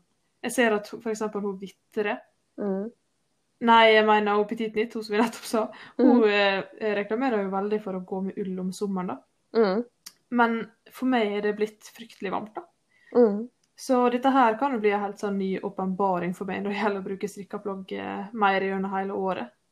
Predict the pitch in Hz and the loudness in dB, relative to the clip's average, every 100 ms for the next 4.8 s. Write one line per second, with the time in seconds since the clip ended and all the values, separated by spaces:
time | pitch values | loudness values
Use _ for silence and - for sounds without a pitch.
0 | - 285 226 247 _ _ _ - 262 247 | 2 4 6 2 _ _ _ -8 -4 -2
1 | 240 240 233 226 226 226 - - 247 233 | 0 0 0 -4 -8 -8 -8 -4 -2 0
2 | 320 349 _ _ _ _ _ 311 269 - | -2 -6 _ _ _ _ _ 2 2 0
3 | 254 240 - - 262 247 202 190 208 233 | -2 -2 -8 -2 4 4 4 2 2 0
4 | 214 208 202 202 202 196 202 214 | 2 4 4 4 0 -6 -6 -8